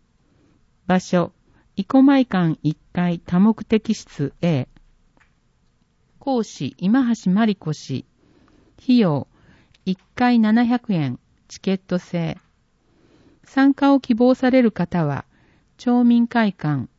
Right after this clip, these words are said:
生駒井館、両窓口にてチケットをお買い求めください。予約はできません。それでは、専用歌集と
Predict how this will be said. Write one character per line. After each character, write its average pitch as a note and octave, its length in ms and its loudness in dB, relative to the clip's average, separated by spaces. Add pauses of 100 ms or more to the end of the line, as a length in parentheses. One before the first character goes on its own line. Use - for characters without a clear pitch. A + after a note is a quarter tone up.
生 F3 100 -6
駒 A#3+ 340 4
井 A3 60 0
館、 D3 360 -2 (200)
両 A3+ 260 2
窓 F#3 320 2
口 G3+ 260 -2
に D3+ 140 0
て B2 260 -6 (280)
チ - 140 -20
ケ A3 160 -2
ッ G#3+ 40 -2 (140)
ト D#3+ 220 -4
を C#3 80 -6
お - 40 -14
買 F3 220 -4
い - 20 0
求 E3+ 280 -2
め E3+ 140 0
く - 120 -8
だ D#3+ 120 -2
さ D#3 200 -4
い。 C3 100 -6 (920)
予 C#4 60 0
約 C4+ 420 2
は E3 120 0
で C#3+ 120 -2
き E3+ 120 -6
ま E3 160 -2
せ D#3+ 220 -6
ん。 C3 140 -10 (920)
そ - 160 -8
れ F3 100 -2
で - 40 -2
は、 C3+ 240 -6 (100)
専 C#4 360 4
用 C#4 180 6
歌 C4+ 220 0
集 G3 280 -2
と D3 340 -6